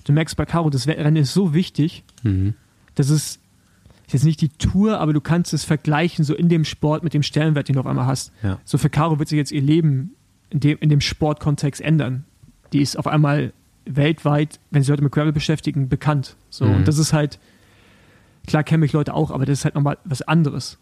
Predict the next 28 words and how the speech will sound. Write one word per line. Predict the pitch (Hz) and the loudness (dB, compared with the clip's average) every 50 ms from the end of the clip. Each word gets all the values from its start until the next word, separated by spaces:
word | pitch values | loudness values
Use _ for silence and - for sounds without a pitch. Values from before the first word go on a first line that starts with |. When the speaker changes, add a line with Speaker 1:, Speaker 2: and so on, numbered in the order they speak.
| _ _ | _ _
Speaker 1:
ja. | - 139 143 147 160 - | -8 -6 -4 -4 -6 -8
Und | - - 131 135 139 131 135 135 135 - | -4 0 2 4 4 4 4 2 2 0
deswegen | 147 143 - - 156 151 151 151 143 139 135 - _ _ _ _ _ - _ _ _ _ _ _ _ _ | -2 -2 0 0 2 2 4 2 2 0 -2 -6 _ _ _ _ _ -20 _ _ _ _ _ _ _ _
so | - - 139 | -6 -2 2
eine | 135 131 | 2 2
Chance | 127 - 151 147 151 147 - - 151 147 143 143 139 - - | 2 2 0 0 0 -2 -2 -2 -2 0 0 0 -2 -4 -8
so | 185 175 143 147 151 151 147 147 147 143 139 135 - - - _ _ _ _ _ _ _ _ _ _ _ _ _ _ - _ | -12 -4 0 0 2 2 2 2 2 0 0 -2 -4 -8 -16 _ _ _ _ _ _ _ _ _ _ _ _ _ _ -20 _
zu | - - - | -14 -6 -2
verschenken | - 123 - - 143 - | 0 2 2 2 0 0
ist | 143 - | 0 -2
das | 135 - | -2 -2
falsche | - 143 143 - - 151 | 0 -2 -2 -2 -2 -2
Wort, | 143 139 143 139 | 0 0 0 0
aber | 131 123 127 | -2 0 0
halt, | 127 135 131 - - - - _ _ - - - - - - - - - - - - _ - | 0 0 0 -2 -6 -14 -18 _ _ -20 -20 -20 -20 -20 -20 -20 -20 -20 -20 -20 -20 _ -14
ja, | - - - 135 - - _ _ - - - | -10 -8 -8 -8 -8 -12 _ _ -20 -20 -10
nicht, | 180 175 143 135 - 156 156 - - | -2 0 0 2 2 0 0 2 0
nicht | 160 147 - - - 160 | 0 0 0 -2 -4 -2
wahrnehmen | 143 143 156 170 175 170 | 0 2 4 4 2 2
zu | - - 151 | 2 -2 0
können, | - 170 160 151 | 0 2 2 2
ist | 143 131 - | 0 0 -2
dann | 143 139 | -2 -4
schon | 139 - 147 139 135 135 123 | -2 2 2 2 2 2 2
hart, | 123 127 127 127 - - - | 0 0 0 -2 -4 -6 -8
ja. | 123 117 131 - - _ - - - - - - - - - - - - _ _ _ _ _ _ _ - - - - _ _ _ | -8 -8 -8 -10 -12 _ -20 -20 -20 -20 -20 -20 -20 -20 -20 -20 -20 -20 _ _ _ _ _ _ _ -20 -20 -20 -20 _ _ _
Aber | - 143 135 127 | -6 -2 -2 0
gut. | 127 131 - - | 0 -2 -4 -6